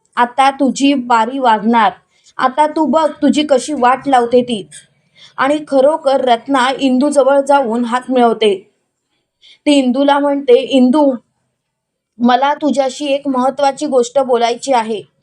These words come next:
तेव्हा इंदू बोलते, "पोपटरावची सहकारी आहेस तू, तुझ्यावरती विश्वास तरी कसा ठेवू मी?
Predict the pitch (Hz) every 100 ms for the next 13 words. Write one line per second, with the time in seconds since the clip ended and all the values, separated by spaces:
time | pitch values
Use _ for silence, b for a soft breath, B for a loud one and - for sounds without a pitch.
0 | _ _ _ _ _ _ _ 233 233 240
1 | 240 262 269 285 240 240 247 - 254 -
2 | 294 294 269 277 302 - 262 269 285 277
3 | 285 277 254 285 285 - 208 180 269 240
4 | 269 285 269 311 277 254 - 254 277 285
5 | 294 311 294 269 277 277 285 294 285 220